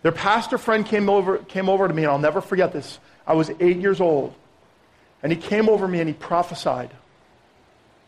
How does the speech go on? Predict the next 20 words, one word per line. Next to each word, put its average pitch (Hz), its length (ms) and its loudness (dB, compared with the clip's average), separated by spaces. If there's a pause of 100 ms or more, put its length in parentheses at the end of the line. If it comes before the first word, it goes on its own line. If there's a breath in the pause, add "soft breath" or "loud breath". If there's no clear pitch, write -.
(1500)
And 156 80 -2
do 196 60 2
you 233 60 4
know 254 80 6
that 220 140 2
prophecy 214 600 -2
came 190 200 -6
true 190 220 -8
today? 180 380 -2 (340)
Not 226 180 -2
literally 226 360 2
today, 170 240 2
but 165 160 -2
is - 80 -2
coming 196 340 -6
through 185 260 -2
today. 151 440 -2 (3000)
He 160 40 -6
said, 170 220 0
This, 202 180 2